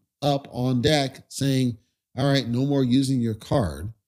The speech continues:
to buy cryptocurrency because we don't like it.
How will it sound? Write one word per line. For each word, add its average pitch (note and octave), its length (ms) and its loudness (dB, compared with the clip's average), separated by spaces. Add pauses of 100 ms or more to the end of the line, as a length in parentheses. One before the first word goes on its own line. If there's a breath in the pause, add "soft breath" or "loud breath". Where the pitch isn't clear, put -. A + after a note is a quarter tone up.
(340)
to A#2 80 -4
buy B2 140 0
cryptocurrency C3+ 800 -2
because A#2+ 380 -2
we C3+ 300 0
don't B2+ 360 0
like F2 260 -10
it. - 140 -8